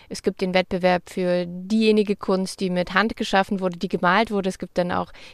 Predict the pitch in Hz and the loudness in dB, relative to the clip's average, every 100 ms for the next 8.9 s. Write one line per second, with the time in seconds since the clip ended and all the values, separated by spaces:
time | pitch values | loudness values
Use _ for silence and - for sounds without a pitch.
0 | - 185 185 196 180 175 175 170 180 165 | -4 2 2 4 4 4 4 -2 -2 -2
1 | 175 - 196 - 240 - 180 156 156 - | -4 -4 -6 0 -2 -2 -6 -4 -6 -8
2 | - 165 170 170 160 165 185 175 - - | -6 -6 -4 -4 -4 -4 0 0 -2 -16
3 | - 202 180 - 160 170 165 170 165 - | -6 -4 -2 -2 -2 0 -2 -2 -4 -4
4 | 180 180 165 - 165 - 165 175 165 185 | -4 -4 -4 -4 -4 -2 -2 0 0 0
5 | 185 196 - 196 180 190 208 202 - - | 0 -2 -2 -4 0 2 2 0 -2 -18
6 | - - 175 202 202 - 196 - 196 190 | -12 2 6 6 4 4 4 4 2 2
7 | - 196 262 226 196 - 208 - 202 202 | 0 0 2 4 2 4 2 4 4 4
8 | 202 - - 226 233 202 190 202 190 | 0 -2 2 2 2 0 -2 -2 -6